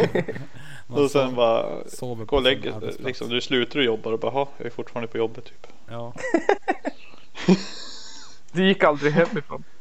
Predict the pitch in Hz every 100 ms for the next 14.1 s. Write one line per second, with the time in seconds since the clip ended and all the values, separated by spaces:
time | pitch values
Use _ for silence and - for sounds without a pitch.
0 | - 117 - 175 151 147 143 - 190 -
1 | 151 165 - - - - - - - 165
2 | 185 170 156 143 160 160 143 117 113 -
3 | 208 220 - 135 135 139 - - - -
4 | - - - - - - - - - -
5 | - - - 131 - 120 104 98 - 127
6 | - - - - 113 117 120 - - -
7 | 120 - - - 110 - 62 - - -
8 | - - - - - - - - 123 113
9 | 107 - - - - - - - - 127
10 | 127 123 143 220 120 151 151 147 160 131
11 | 143 143 135 143 151 120 110 - 117 110
12 | 110 117 107 147 123 - - 113 - 113
13 | 110 - 175 123 - 110 - - - 220
14 | -